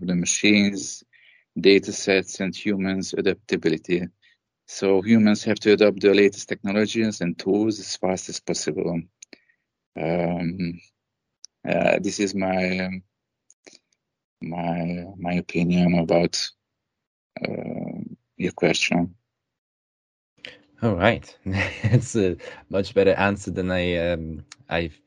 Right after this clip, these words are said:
Speaker 2: probably ever received from anyone in terms of, you know, talking about emotions and humans. I'm very much into the ideology of,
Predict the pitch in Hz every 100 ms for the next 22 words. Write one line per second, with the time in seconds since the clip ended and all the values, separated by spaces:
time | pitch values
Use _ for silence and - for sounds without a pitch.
0 | _ - 95 82 87 90 90 85 82 -
1 | 104 - 78 76 76 78 76 78 76 76
2 | 73 76 69 - _ _ _ _ _ 73
3 | 71 76 69 76 71 76 71 76 76 78
4 | - 76 73 73 78 78 78 78 76 71
5 | - - - 80 80 76 - 78 71 76
6 | 73 69 69 69 _ _ _ _ _ _
7 | _ 80 78 78 78 76 73 76 71 71